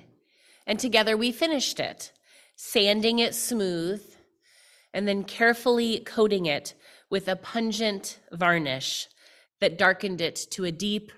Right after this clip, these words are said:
rich brown. That desk is still in that room, where my own kids sometimes spend the night, and it's still smooth. It took a lot of sandpaper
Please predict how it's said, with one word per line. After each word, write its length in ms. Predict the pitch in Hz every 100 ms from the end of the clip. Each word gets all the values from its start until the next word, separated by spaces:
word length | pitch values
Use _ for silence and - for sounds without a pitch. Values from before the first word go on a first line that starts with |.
| -
rich 500 | 170 180 170 - -
brown. 600 | 156 156 143 131 127 131 165 _ _ _ _ _ _ - - _ _ _ -
That 200 | 202 202
desk 460 | 220 214 262 - - - _ -
is 160 | 196 185
still 440 | - 247 247 247
in 340 | 208 208 202
that 240 | 175 170 -
room, 380 | 151 90 127 - _ _ _ _ - -
where 160 | 214 220
my 200 | 220 208
own 340 | 233 247 254
kids 580 | 247 269 196 156 - -
sometimes 460 | 196 180 185 170 170
spend 300 | - 165 160
the 60 |
night, 480 | 156 123 139 - - _ _ _ _ _ _
and 140 | 202 208
it's 180 | - -
still 400 | - 214 208 202
smooth. 640 | - 202 180 143 110 - - _ _ _ _ -
It 80 |
took 160 | 208 254
a 40 | 208
lot 460 | 175 175 190 190
of 80 | 175
sandpaper 880 | - 170 160 160 156 135 131 127